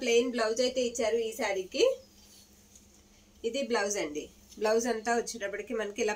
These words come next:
plain గా వస్తుంది. శారీతో పాటుగానే ఉంది. ఇది blouse అన్నమాట ఈ శారీకి. ఈ శారీకి మనకి పళ్ళు అనేది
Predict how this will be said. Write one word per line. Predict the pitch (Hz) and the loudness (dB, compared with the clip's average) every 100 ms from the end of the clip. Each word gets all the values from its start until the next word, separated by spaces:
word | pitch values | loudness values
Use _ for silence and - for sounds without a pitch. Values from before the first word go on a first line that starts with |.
| 220 | 0
plain | 202 202 214 | 0 -2 0
గా | 226 | 0
వస్తుంది. | 214 - 202 208 330 | -2 -4 -6 -2 0
శారీతో | 240 202 220 233 220 | 2 2 0 0 0
పాటుగానే | 202 - 202 214 196 | -2 -4 -6 -4 -2
ఉంది. | 175 208 453 539 - - - - - - - | 0 2 2 0 -10 -20 -20 -20 -20 -12 -6
ఇది | 220 247 | -4 -2
blouse | 208 185 190 | 0 0 -2
అన్నమాట | 156 151 135 139 - - - - - - 226 | -4 -6 -8 -10 -12 -20 -20 -20 -14 -4 -2
ఈ | 233 | 0
శారీకి. | 165 135 - - - - - - - 254 | 0 -2 -10 -14 -14 -20 -20 -20 -4 -2
ఈ | 277 | 4
శారీకి | 269 269 294 294 | 4 4 0 -2
మనకి | 269 262 294 247 | -2 -2 0 0
పళ్ళు | 233 277 277 | 2 0 2
అనేది | 262 262 | 4 4